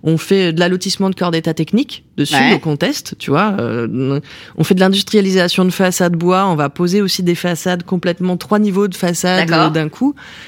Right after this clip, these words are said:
Speaker 1: Donc nous, ça nous a aussi poussé, euh, dans nos retranchements.
Speaker 2: Donc c'est de la
Speaker 1: Ça nous a donné
Speaker 2: préfa,
Speaker 1: envie.
Speaker 2: par exemple les façades, en façade bois,
Speaker 1: Ouais.
Speaker 2: trois niveaux, tiens, ça me fait penser à un projet.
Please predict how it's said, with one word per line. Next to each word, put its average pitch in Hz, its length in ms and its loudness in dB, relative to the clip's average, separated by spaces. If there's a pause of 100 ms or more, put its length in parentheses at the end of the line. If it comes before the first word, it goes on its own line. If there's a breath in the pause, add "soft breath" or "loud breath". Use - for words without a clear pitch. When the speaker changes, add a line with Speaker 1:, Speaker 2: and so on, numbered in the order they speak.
(100)
Speaker 1:
Donc 170 140 4
nous, 220 180 4
ça 170 340 2
nous 165 380 2
a 165 80 4
aussi 175 180 -4
poussé, 208 380 0
euh, 180 240 2
dans 165 200 2
nos 170 140 2
retranchements. 208 640 -2
Speaker 2:
Donc 190 120 -4
c'est 226 140 2
de 202 60 0
la 196 60 2
Speaker 1:
Ça 202 80 4
nous 196 100 4
a 190 40 2
donné 196 120 2
Speaker 2:
préfa, 185 260 2
Speaker 1:
envie. 185 120 -2
Speaker 2:
par 202 100 2
exemple 214 260 -6
les 214 80 -4
façades, 233 480 -2 (300)
en 165 80 -4
façade 170 400 -2
bois, 175 260 2
Speaker 1:
Ouais. 180 140 -2
Speaker 2:
trois 208 200 -2
niveaux, 202 320 -2
tiens, 302 180 -4
ça 233 120 -8
me 185 60 -6
fait 170 80 -6
penser 170 260 -8
à 190 60 -4
un 165 40 -4
projet. 202 340 -6